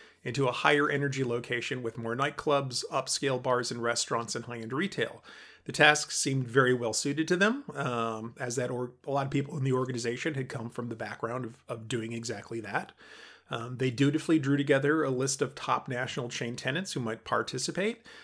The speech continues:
uh, but Eisner was reportedly not really compelled by their presentation.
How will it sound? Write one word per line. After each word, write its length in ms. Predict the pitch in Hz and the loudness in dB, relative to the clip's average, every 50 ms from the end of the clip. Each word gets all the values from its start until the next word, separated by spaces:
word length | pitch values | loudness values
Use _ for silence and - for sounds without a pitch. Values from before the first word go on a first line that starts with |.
| - - _ _ - | -20 -20 _ _ -4
uh, 200 | 131 123 123 123 | -4 -2 -2 -2
but 320 | 120 123 131 147 - - _ _ _ _ _ - - | -4 -2 -2 -4 -4 -4 _ _ _ _ _ -10 -2
Eisner 340 | - 156 180 185 - 262 277 | 0 0 2 2 0 0 0
was 160 | 269 240 - | -2 -2 -4
reportedly 420 | - - - 214 208 208 208 196 | -4 2 2 2 2 4 2 2
not 220 | 185 185 185 196 214 196 | 2 2 0 -2 -4 -4
really 420 | 165 143 135 151 160 160 165 165 | -4 -2 0 2 2 4 2 0
compelled 760 | 160 - - 151 143 - - 143 135 135 135 127 139 135 - - | 0 -4 -8 -8 -6 -4 -2 0 0 0 0 -2 -4 -10 -6 0
by 140 | 127 117 120 | 0 0 0
their 120 | 120 127 | 0 -6
presentation. 840 | 127 - - 135 127 131 131 - - 214 226 202 - - - - 98 | -8 -4 -2 -2 0 -2 -4 -6 -4 -4 -4 -2 -4 -6 -8 -12 -18